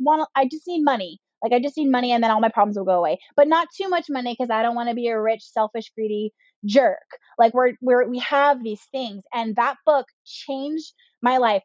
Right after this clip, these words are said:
I had to make up a new email address so that I could start a new Audible account and get that first free book because I couldn't even afford to buy the book. And I laid on my floor with my headphones in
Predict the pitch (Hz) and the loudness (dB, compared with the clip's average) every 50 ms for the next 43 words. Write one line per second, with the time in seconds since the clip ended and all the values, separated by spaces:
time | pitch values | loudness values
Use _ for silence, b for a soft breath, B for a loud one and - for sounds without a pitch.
0 | - 247 240 247 269 247 254 254 - - 320 302 254 _ - 262 233 233 240 262 | -2 -4 -4 -2 -2 -6 -6 -6 -6 -6 -6 -6 -6 _ -10 -6 -4 -2 -2 -2
1 | - - 196 214 254 269 254 226 214 214 214 226 240 254 - 220 220 220 226 214 | -2 -2 0 0 0 0 0 -2 -2 -2 -4 -4 -6 -8 -8 -6 -4 -2 -2 0
2 | 202 - - 180 175 180 185 - 180 156 175 - - _ _ _ _ _ _ _ | -2 -2 -2 -2 -4 -4 -4 -4 -2 -2 -2 -4 -8 _ _ _ _ _ _ _
3 | _ _ _ - 294 262 254 240 233 226 233 254 226 214 - - 262 240 233 233 | _ _ _ 4 4 4 6 4 2 2 2 0 -2 -2 0 2 4 4 4 4
4 | 226 214 214 214 208 220 240 277 - - 220 233 269 269 226 214 202 180 190 190 | 0 -2 -2 -2 -2 0 2 2 2 2 2 2 2 2 2 0 -2 -2 -2 -4
5 | - 214 180 180 175 180 - _ _ _ - 226 226 226 208 240 240 240 - 233 | -4 -4 -2 -2 -2 -4 -6 _ _ _ -2 -2 0 2 2 2 2 2 0 -2
6 | 208 196 - _ - 233 226 226 - - - - 233 226 220 202 202 196 262 370 | -2 -2 -4 _ -4 -4 -4 -4 -6 -12 -10 -8 -4 -4 0 2 4 4 4 2
7 | - _ - 262 - 262 240 233 226 - 254 247 240 240 247 240 226 214 214 - | 0 _ -6 0 2 2 2 2 0 0 -2 -2 0 0 -2 -2 -4 -4 -2 0
8 | 226 214 214 - 220 202 _ - - 208 202 190 196 196 190 185 220 262 - - | 0 0 0 0 -6 -8 _ -2 0 0 0 0 0 0 0 0 0 0 -4 -12
9 | _ _ _ b b b b b b b 277 277 262 247 233 226 220 220 233 262 | _ _ _ b b b b b b b 0 2 2 2 2 2 2 0 2 2
10 | 285 302 302 302 302 294 285 - - 269 262 247 220 220 214 226 214 208 208 214 | 2 2 2 0 -2 -6 -8 -6 -2 2 2 2 2 2 -2 -4 -4 -6 -6 -6
11 | 202 220 262 247 247 - 240 214 208 202 196 226 208 196 196 208 208 | -4 -4 -6 -4 -4 -6 -6 -6 -6 -6 -6 -6 -6 -4 -4 -6 -6